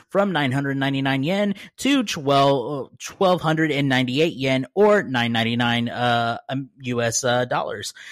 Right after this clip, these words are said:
The app will come with improved search functionality, new user interface, as well as continue to have dedicated apps on I O S, Android, Roku T V, and a newer Amazon Fire T V app.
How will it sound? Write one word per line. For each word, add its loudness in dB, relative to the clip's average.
The 0
app 0
will 2
come -2
with 2
improved -4
search -2
functionality, -4
new -2
user -2
interface, -4
as 0
well 4
as 4
continue -2
to 0
have -2
dedicated -2
apps -4
on -4
I -2
O -2
S, -4
Android, -4
Roku 0
T -4
V, -4
and -2
a 0
newer 0
Amazon -2
Fire -2
T -12
V -14
app. -2